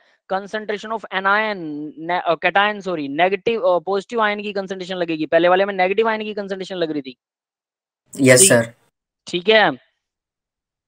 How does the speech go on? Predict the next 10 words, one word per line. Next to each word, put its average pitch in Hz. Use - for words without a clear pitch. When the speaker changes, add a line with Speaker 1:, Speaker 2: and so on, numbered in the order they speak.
Speaker 1:
ये 180
log 190
C 226
हो 214
गया, 247
सेवन 226
माइनस 226
पीएच 226
की 247
वैल्यू 190